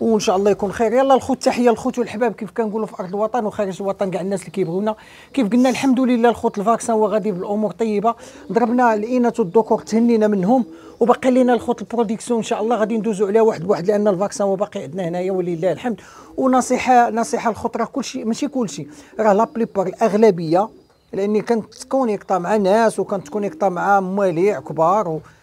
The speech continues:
يعني داكشي في، في الخفاء، يعني ماشي من الضروري نقول لك كيعيط ليا فلان في كازا ونجبد لك سميتو، ولا نقول لك فلان هنايا، ولا هذا نقول لك راه درت عنده فيديو، ولا نقول لك فلان، ولا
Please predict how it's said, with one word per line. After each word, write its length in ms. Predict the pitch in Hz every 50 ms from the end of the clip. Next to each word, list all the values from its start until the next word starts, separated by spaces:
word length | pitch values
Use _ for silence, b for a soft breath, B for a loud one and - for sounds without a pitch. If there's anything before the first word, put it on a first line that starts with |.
| b b -
يعني 200 | 156 202 247 269
داكشي 300 | 262 - - - 254 -
في، 160 | - - 196
في 60 | 196
الخفاء، 440 | 208 - - 233 185 - 190 - 135
يعني 200 | 143 151 170 190
ماشي 200 | 202 196 - 240
من 60 | 214
الضروري 400 | 143 131 202 202 208 214 220 233
نقول 160 | 220 180 220
لك 220 | 220 214 - 214 220
كيعيط 440 | - 202 156 156 185 202 196 - 208
ليا 120 | 214 202
فلان 220 | - 196 208 196
في 100 | 180 -
كازا 360 | - - 202 190 135 156 147 b b b b b b b -
ونجبد 280 | 185 170 156 156 165
لك 80 | 220 -
سميتو، 440 | - - 214 226 220 202 - - 185
ولا 220 | 180 196 214 220
نقول 180 | 208 180 220 214
لك 140 | 208 214 -
فلان 280 | 202 202 214 202 170
هنايا، 380 | 156 175 208 233 240 220 196 180
ولا 260 | 165 180 196 214 226
هذا 120 | 214 226
نقول 140 | 220 202 226
لك 120 | 214 - 202
راه 100 | 226 214
درت 220 | 175 208 165 -
عنده 220 | - 196 196 220
فيديو، 380 | 180 170 240 240 202 175 185 175
ولا 160 | 180 190 208
نقول 180 | 196 180 220 214
لك 120 | 208 208
فلان، 260 | - 196 220 233 214
ولا 200 | 208 202 202 196